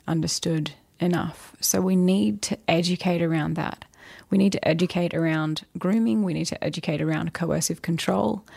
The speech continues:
And from that education, we can properly inform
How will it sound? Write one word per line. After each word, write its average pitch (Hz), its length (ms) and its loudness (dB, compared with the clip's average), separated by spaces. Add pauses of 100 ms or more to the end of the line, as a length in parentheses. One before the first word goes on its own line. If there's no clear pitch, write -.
(420)
And 190 180 2
from 240 220 4
that 202 240 2
education, 170 680 0
we 160 120 -2
can 165 160 0
properly 165 420 -2
inform 156 760 0